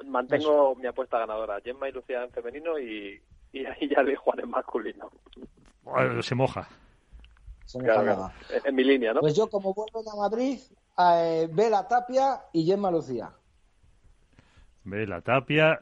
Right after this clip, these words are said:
Speaker 3: eh, Gemma Lucía. Joder, tengo una letra que luego no me entiendo. Eh, a ver, eh, bueno, se lo ha apuntado, bueno, no sé a quién lo ha apuntado. Ha apuntado lo de Iván. A ver, este es, eh,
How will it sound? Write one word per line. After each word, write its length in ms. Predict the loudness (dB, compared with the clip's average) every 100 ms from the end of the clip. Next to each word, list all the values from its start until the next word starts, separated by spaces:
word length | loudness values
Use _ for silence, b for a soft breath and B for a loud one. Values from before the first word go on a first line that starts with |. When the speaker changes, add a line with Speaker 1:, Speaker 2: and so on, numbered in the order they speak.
| -6
Speaker 3:
eh, 680 | -4 -2 -2 -2 -4 -8 -8
Gemma 520 | -6 -6 -4 -4 -6 -10
Lucía. 720 | -12 -8 -8 -10 -8 -8 -8 _
Joder, 160 | -18 -12
tengo 140 | -8
una 100 | -6
letra 180 | -6 -8
que 80 | -6
luego 160 | -4
no 80 | -4
me 60 | -6
entiendo. 340 | -8 -10 -12 B B B B B
Eh, 1000 | -2 0 2 2 2 2 2 0 0 -2 -2
a 160 | 0
ver, 180 | 4 2 0 -4
eh, 680 | 0 0 0 -2 -2 -4
bueno, 200 | -4 -6
se 80 | -4
lo 80 | -6
ha 20 |
apuntado, 400 | -6 -4 -2 0 -2 -4 -8 -12
bueno, 280 | -14 -12 -10
no 60 | -10
sé 100 | -10
a 40 |
quién 100 | -10
lo 60 | -12
ha 20 |
apuntado. 320 | -12 -10 -10
Ha 40 | -8
apuntado 320 | -8 -4 -4
lo 120 | -2
de 100 | -4
Iván. 380 | -2 -2 -2 -6 b b b b -8
A 120 | -4
ver, 140 | -4
este 220 | -6 -6
es, 100 | -8 -8
eh, 420 | -8 -8 -8